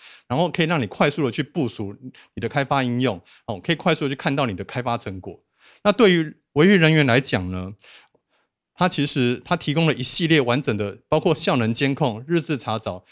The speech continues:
以及服务跟服务之间追踪的一些工具，让你在实际上线的时候，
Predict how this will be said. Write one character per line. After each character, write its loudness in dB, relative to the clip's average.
以 -2
及 -2
服 -4
务 0
跟 0
服 -6
务 -2
之 -6
间 0
追 0
踪 0
的 2
一 0
些 -2
工 -2
具， -6
让 2
你 2
在 0
实 -6
际 -2
上 -2
线 -2
的 0
时 -8
候， 0